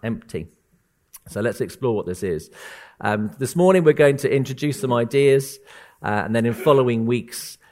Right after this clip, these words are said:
um, different speakers over the following weeks will really try to tease these out for us as we go a little bit deeper.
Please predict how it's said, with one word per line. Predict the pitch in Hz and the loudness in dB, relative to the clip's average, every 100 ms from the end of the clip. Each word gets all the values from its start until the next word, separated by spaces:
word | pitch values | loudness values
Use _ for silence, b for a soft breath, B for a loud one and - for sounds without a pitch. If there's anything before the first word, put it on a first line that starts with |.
| b - | b -6
um, | 196 - | -4 -2
different | 131 120 107 | -2 -2 -6
speakers | - 127 123 107 | -4 -4 -4 -6
over | 101 | -6
the | 107 | -6
following | - 110 104 104 | -4 -4 -2 -4
weeks | 107 - | -6 -8
will | 104 | -10
really | 113 123 117 | -4 -2 -4
try | - 104 | -6 -8
to | 98 | -6
tease | 101 - 107 101 | -8 -8 -8 -8
these | 98 | -6
out | 104 101 - | -6 -6 -6
for | 98 | -6
us | 92 - - _ b b - | -6 -8 -20 _ b b -14
as | 92 | -10
we | 98 | -8
go | 101 98 | -4 -4
a | |
little | 92 87 | -4 -6
bit | 90 85 - | -8 -8 -8
deeper. | 98 - 80 | -10 -10 -12